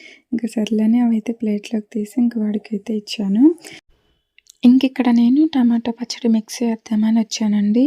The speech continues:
మిక్సీ జార్లోకి కొత్తిమీర, కరివేపాకు, అల్లం, వెల్లుల్లి, జీలకర్ర ఇదంతా తీసుకున్నాను కదా. ఇంక ఇందులోనే ముందుగా మనం వేయించుకున్న టమాటాలు, పచ్చిమిరపకాయలు అయితే వేస్తున్నాను. ఇవన్నీ వేసి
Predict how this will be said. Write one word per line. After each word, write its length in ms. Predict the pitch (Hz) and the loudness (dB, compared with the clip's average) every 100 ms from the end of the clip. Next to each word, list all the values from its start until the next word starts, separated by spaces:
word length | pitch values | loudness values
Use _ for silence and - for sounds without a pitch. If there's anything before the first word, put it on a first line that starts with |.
| 349 | 4
మిక్సీ 320 | 285 262 - | 2 0 -4
జార్లోకి 640 | 233 233 226 226 226 - 285 | -4 -4 -2 -4 -6 -6 -6
కొత్తిమీర, 680 | 294 233 - 233 214 220 220 | -6 -10 -6 -4 -4 -2 -4
కరివేపాకు, 800 | 226 214 220 214 226 214 - 233 233 - _ _ _ | -4 -6 -2 -4 -2 -6 -8 -8 -8 -8 _ _ _
అల్లం, 400 | 226 208 208 214 220 | -4 -2 -2 -2 -2
వెల్లుల్లి, 540 | 226 214 208 214 220 226 | -2 -2 -2 -2 -2 -4
జీలకర్ర 560 | - 214 208 - 220 226 226 _ _ - _ | -2 -4 -4 -8 -6 -6 -8 _ _ -20 _
ఇదంతా 380 | 226 214 208 226 | -4 -2 -2 -4
తీసుకున్నాను 720 | 233 214 - - 214 208 214 214 | -2 -4 -6 -8 -4 -2 -4 -6
కదా. 300 | 220 220 254 302 - - _ | -8 -2 -2 -2 -8 -20 _
ఇంక 160 | 233 220 | -4 0
ఇందులోనే 500 | 226 220 220 220 254 277 | 0 2 0 2 4 4
ముందుగా 440 | 240 214 220 220 | 4 0 -2 -2
మనం 220 | 220 214 233 | -2 -2 0
వేయించుకున్న 680 | 220 208 214 - 226 220 269 339 330 - _ _ _ - | 0 -2 -4 -8 -4 2 4 4 4 0 _ _ _ -6
టమాటాలు, 560 | 214 214 214 214 208 226 | -2 -2 -4 -6 -6 -4
పచ్చిమిరపకాయలు 840 | 220 208 - 214 - _ 220 214 | -6 -8 -6 -6 -8 _ -8 -4
అయితే 280 | 208 208 254 | -6 -6 -8
వేస్తున్నాను. 800 | 254 208 - - 202 208 208 240 320 370 320 | -6 -8 -12 -6 -4 -2 0 2 2 0 -4
ఇవన్నీ 420 | 226 220 214 233 | -2 0 0 0
వేసి 320 | 226 226 - | -2 -4 -2